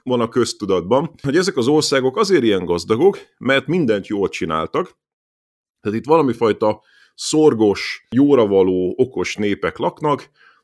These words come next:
szemben ugye a fejletlen országok,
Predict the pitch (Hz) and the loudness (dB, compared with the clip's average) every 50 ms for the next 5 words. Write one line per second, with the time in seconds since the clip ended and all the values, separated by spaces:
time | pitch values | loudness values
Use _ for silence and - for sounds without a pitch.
0 | _ _ _ - - - 147 139 143 139 127 110 113 110 104 101 104 - - 104 | _ _ _ -10 -6 -2 0 0 2 2 2 4 4 4 4 0 -2 -4 -6 -8
1 | 95 92 92 95 95 - - 113 107 98 92 90 85 - 85 80 80 92 101 113 | -2 0 0 0 0 0 0 0 0 2 0 -2 -4 -4 -6 -6 -4 -2 -2 -2
2 | 110 - - 101 92 90 87 90 90 90 87 - | -2 -2 -4 -4 -4 -2 0 0 -2 -2 -2 -6